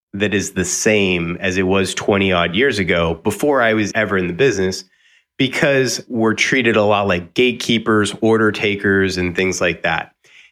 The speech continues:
Well, I was looking for tools within my business to be able to help us run better, more smoothly, and bring innovative ideas to light.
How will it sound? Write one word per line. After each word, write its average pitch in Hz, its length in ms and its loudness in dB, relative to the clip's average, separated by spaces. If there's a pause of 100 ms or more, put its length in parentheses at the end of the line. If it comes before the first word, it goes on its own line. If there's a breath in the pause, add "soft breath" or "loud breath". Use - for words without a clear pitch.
(200)
Well, 117 120 2
I 139 100 0
was 139 160 0
looking 143 340 0
for 120 180 -2
tools 110 760 0
within 107 360 0
my 98 140 0
business 101 720 0
to - 140 -6
be 110 180 2
able 107 240 2
to 98 120 0
help 107 320 -2
us 95 240 -2
run 101 460 0
better, 95 580 -2 (420 loud breath)
more 101 160 0
smoothly, 98 880 0
and 90 520 -2
bring 110 300 2
innovative 98 500 -2
ideas 90 580 0
to 90 140 -4
light. 73 340 -4